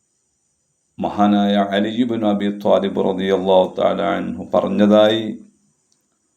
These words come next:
ഇആനത്തിലും അതുപോലെ മറ്റു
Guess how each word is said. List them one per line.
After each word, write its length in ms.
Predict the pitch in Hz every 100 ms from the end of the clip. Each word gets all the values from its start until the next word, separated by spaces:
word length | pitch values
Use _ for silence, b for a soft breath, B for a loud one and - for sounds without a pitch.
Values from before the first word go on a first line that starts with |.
| _ _ _ _ _ _ -
ഇആനത്തിലും 1120 | 104 104 113 123 120 - 117 113 101 - - _ _ -
അതുപോലെ 800 | 107 104 101 101 104 98 80 - -
മറ്റു 600 | 98 - - 107 104 104